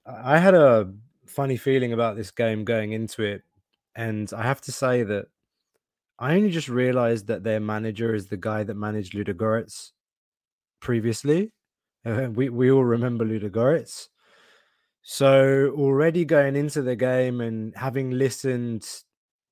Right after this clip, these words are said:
to some, you know, analysis and what's going on with Ofi, recently they're, they're fi-, you know, coming to Karaiskaki five, five games unbeaten.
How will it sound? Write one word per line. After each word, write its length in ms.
to 120
some, 380
you 120
know, 180
analysis 720
and 180
what's 180
going 280
on 340
with 240
Ofi, 640
recently 480
they're, 160
they're 200
fi-, 280
you 140
know, 120
coming 240
to 100
Karaiskaki 600
five, 380
five 320
games 320
unbeaten. 880